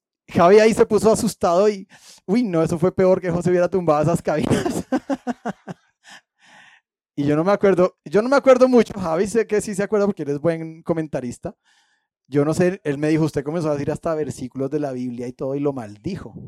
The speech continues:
Como que nunca más, así como Jesús cuando maldijo a la higuera,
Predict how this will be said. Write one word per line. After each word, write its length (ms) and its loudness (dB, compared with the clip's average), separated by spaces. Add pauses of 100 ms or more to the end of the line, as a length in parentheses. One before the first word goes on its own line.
(1120)
Como 240 -10
que 140 -6
nunca 380 2
más, 200 0
así 160 2
como 200 4
Jesús 260 6
cuando 180 2
maldijo 300 4
a 20 4
la 60 4
higuera, 380 0